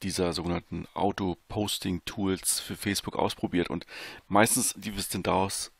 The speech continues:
darauf hinaus, dass man dann gesperrt wurde. Hier wurde es nun anders versprochen und es wurde auch gehalten. Denn der Automarketer ist ja ein automatisches Posting-Tool. Das heißt, man kann in Facebook-Gruppen,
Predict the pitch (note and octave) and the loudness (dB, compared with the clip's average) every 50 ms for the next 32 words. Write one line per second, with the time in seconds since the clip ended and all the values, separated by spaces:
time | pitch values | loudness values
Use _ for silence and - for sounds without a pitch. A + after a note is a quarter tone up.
0 | _ - - E2+ F#2 - - F#2+ F2 F2 F2+ - - - - F2 - - E2+ E2 | _ -8 -4 -4 -4 -4 -2 -2 0 0 0 -2 -4 -4 -4 -4 -2 -2 -4 -4
1 | D#2 E2 E2+ - - - - F#2+ G2+ - - - F2+ D#2+ C#2+ - - - - - | -2 0 0 0 0 2 4 4 4 4 4 2 2 2 2 0 -4 -10 -16 -14
2 | - - - - - - - - - - - - _ _ _ - - A#2 C3+ D3+ | -14 -14 -14 -14 -16 -16 -18 -20 -20 -20 -20 -20 _ _ _ 0 6 8 8 8
3 | - - - A#2 A2 G#2 A#2 A2+ A2+ E2+ G2+ G2+ - G2+ F#2 F2+ - - E2+ G#2 | 8 4 -2 -4 0 4 6 8 8 8 6 4 4 2 2 4 4 2 2 4
4 | A#2 C3+ - - D3 C3 - - - - - - G#3 G#3+ - - - - G#2+ G#2+ | 2 2 2 0 0 -2 -2 0 -2 -2 -2 -2 -4 -6 -6 -8 -4 0 0 2
5 | A2+ - - - - - G#2+ - - G2 G2+ G2 - - - - - F2+ F2 E2+ | 2 0 -2 -8 -8 -6 -6 -4 -4 -2 -2 -2 -2 -2 -4 -4 -6 -4 -4 -4
6 | F#2+ - - - - _ _ - _ - - - - - - - - - _ - | -4 -4 -6 -10 -14 _ _ -18 _ -14 -14 -12 -14 -14 -16 -18 -18 -8 _ 4
7 | A2 G#2 F#2+ G2 F#2+ - - - _ _ _ _ _ _ _ _ _ _ _ _ | 4 6 6 4 2 0 -4 -10 _ _ _ _ _ _ _ _ _ _ _ _
8 | - - - G#2+ B2 D#3 C#3+ C3+ C3 C3+ - D3 - - D#3 D#3 E3 E3+ - _ | 2 4 4 4 4 2 2 4 2 2 2 -2 -2 0 0 0 0 -2 -8 _
9 | _ - C2+ _ _ _ - - - G#2+ - - - A2+ G#2+ G#2 - - - G2 | _ -20 -20 _ _ _ -10 -6 -4 -4 -4 0 4 6 6 6 6 4 2 2
10 | F#2+ F#2 F#2 F2+ F2 - - F#2 F2+ - F2+ F#2 F2+ F#2 G2 G2 - - - - | 2 2 2 0 -2 -4 -4 -4 -4 -4 -4 -2 -2 0 0 -2 -2 -4 -4 -6
11 | - _ - A2+ A#2 B2+ - - C#3+ D3 C3+ - - - D3+ E3+ G3 G3 F#3+ - | -6 _ 0 0 0 0 -2 -4 -4 -4 -6 -8 -8 -6 -4 -4 -4 -6 -8 -12
12 | - _ _ _ _ - A2 - - G2+ G2+ - - - G2 - - G#2+ G#2+ - | -20 _ _ _ _ -10 -6 -2 0 0 0 -2 -2 -4 -4 -2 -2 -2 -2 -2
13 | - - G2 F2+ - - A#2 A2 A2 - - - B2+ A#2+ - - - - - - | -2 -2 -4 -4 -2 -2 -2 0 -2 0 0 0 0 0 -2 -8 -20 -18 -18 -18
14 | - - - _ - - A#2 A2+ - A#2+ A2+ G#2+ G#2+ | -18 -20 -10 _ 2 2 2 4 2 0 -2 -2 -4